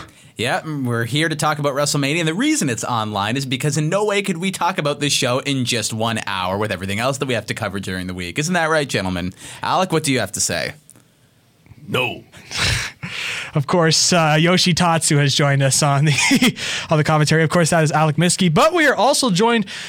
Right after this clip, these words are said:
Speaker 3: by another guest. You may know him as the question master of the show.
Speaker 1: The one
Speaker 3: We
Speaker 1: and
Speaker 3: ha-,
Speaker 1: only.
Speaker 3: we have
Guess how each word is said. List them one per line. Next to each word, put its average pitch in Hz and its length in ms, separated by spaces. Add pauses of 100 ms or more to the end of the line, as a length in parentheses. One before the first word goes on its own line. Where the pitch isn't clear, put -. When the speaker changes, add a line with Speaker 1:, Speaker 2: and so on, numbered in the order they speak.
(160)
Speaker 3:
by 160 120
another 254 340
guest. 170 340
You 240 140
may 359 160
know 294 240
him 247 280
as 233 340
the 202 180
question 320 680
master 202 680 (360)
of 156 220
the 147 100
show. 143 440 (140)
Speaker 1:
The 120 100
one 123 180
Speaker 3:
We - 60
Speaker 1:
and - 100
Speaker 3:
ha-, 139 140
Speaker 1:
only. 135 340
Speaker 3:
we 311 220
have 240 500